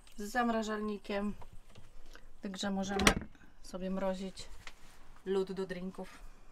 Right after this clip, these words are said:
Nasza kuchenka też ma piekarnik.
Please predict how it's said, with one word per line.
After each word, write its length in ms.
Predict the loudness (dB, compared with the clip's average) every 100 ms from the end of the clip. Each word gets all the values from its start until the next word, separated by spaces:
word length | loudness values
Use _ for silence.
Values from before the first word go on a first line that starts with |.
| -4
Nasza 240 | -2 -2
kuchenka 480 | 0 2 2 2 0
też 240 | 0 -2
ma 240 | 0 0 0 -6 -8 0
piekarnik. 760 | 2 6 6 6 2 2